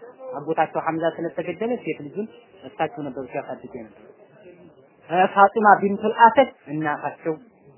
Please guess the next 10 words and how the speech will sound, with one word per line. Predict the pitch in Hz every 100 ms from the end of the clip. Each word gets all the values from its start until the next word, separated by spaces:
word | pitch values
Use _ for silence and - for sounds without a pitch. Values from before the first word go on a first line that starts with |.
| - _
የዓልይ | 131 131 147 135
እናት | 131 143 143 -
ፋጢማ | - 156 170 160
ቢንቱል | 147 151 151 143
አሰድ፣ | 139 - _ _ _ _ _ _
ፋጢማ | - 185 190 226 208 160
ቢንቱ | 175 185 190 208
ሸይባ | - 220 214 180 127 - _ _ _ _ - -
እብኑ | 160 160 185 190
ረቢዓ | 196 190 226 233